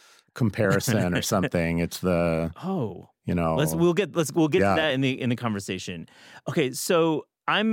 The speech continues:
Speaker 2: at the Badger Herald. I'm one of the editors. I started editing there, and I'm calling using a landline, and I'm calling this guy Nils in New York who worked at Matador.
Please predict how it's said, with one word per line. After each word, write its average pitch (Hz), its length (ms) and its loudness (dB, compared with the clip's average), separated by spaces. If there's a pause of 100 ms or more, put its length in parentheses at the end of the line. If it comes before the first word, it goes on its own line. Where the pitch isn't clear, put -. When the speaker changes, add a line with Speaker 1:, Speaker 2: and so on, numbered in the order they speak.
Speaker 2:
at 147 160 0
the 160 80 -6
Badger 123 320 0
Herald. 107 240 2
I'm 110 80 2
one 117 120 4
of 117 60 2
the 117 120 0
editors. 98 400 -2
I 101 80 -6
started 104 360 -4
editing 92 420 -4
there, 92 300 -4
and - 140 -6
I'm 120 140 0
calling 143 480 0
using 117 200 0
a 107 60 0
landline, 117 600 0
and 92 80 -6
I'm 107 180 -2
calling 139 500 0
this 113 160 -2
guy 107 180 -2
Nils 117 460 0
in 110 120 0
New 104 60 0
York 107 360 0
who 113 80 -4
worked 107 200 -2
at 104 80 -4
Matador. 98 680 -4